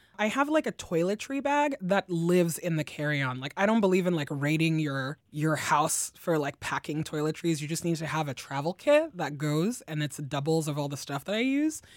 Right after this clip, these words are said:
And they're all in the appropriate, um, size bottles.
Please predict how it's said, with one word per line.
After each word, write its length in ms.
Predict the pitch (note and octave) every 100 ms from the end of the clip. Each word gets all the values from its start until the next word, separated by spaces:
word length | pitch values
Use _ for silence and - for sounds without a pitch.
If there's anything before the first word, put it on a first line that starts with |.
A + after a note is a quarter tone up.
| - - _
And 180 | F3 E3+
they're 240 | D#3+ D#3+ D#3
all 280 | D#3 E3
in 100 | E3
the 120 | D#3+ D3
appropriate, 680 | C#3 C#3+ C#3 D3+ C#3+ C#3+ -
um, 240 | C3+ C3
size 400 | B2 - C3+ C#3
bottles. 600 | C3 C3 C#3 G3 C4+ -